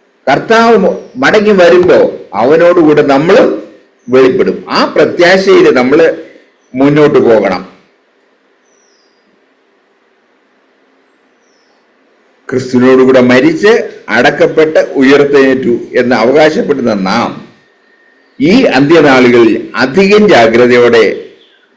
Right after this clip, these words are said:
കാണേണ്ട കാര്യമാണ് ഇത്.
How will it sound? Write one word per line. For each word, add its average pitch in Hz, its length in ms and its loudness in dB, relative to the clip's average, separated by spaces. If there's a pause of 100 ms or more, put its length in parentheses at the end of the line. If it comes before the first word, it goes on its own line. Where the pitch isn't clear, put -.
(1080)
കാണേണ്ട 131 440 0
കാര്യമാണ് 117 880 0 (440)
ഇത്. 90 180 -6